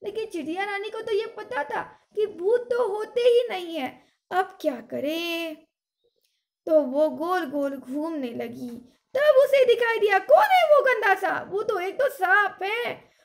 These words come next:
वो घोंसले की तरफ जा रहा है।" सांप ने घोंसले में देखा, अरे, यहाँ तो वो सुंदर सी मधुर आवाज वाली चिड़िया थी। चिड़िया तो बहुत गुस्सा हो गई।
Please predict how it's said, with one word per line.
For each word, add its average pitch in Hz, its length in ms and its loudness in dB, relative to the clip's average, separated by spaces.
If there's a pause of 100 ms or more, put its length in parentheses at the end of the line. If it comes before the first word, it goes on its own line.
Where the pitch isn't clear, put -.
(120)
वो 403 280 0
घोंसले 330 420 -2
की 381 100 -4
तरफ 392 400 -2
जा 330 260 0
रहा 381 200 0
है।" 311 300 -8 (240)
सांप 415 320 -4
ने 392 160 -6
घोंसले 320 440 -6
में 320 200 -8
देखा, 262 360 -10 (260)
अरे, 466 500 4 (140)
यहाँ 427 280 -2
तो 440 140 -6
वो 381 140 -4
सुंदर 285 340 -6
सी 294 180 -12
मधुर 262 320 -6
आवाज 262 480 -4
वाली 254 240 -8
चिड़िया 330 440 -4
थी। - 340 -16 (280)
चिड़िया 427 280 4
तो 302 240 4
बहुत 320 560 0
गुस्सा 302 400 -4
हो 269 160 0
गई। 254 300 -4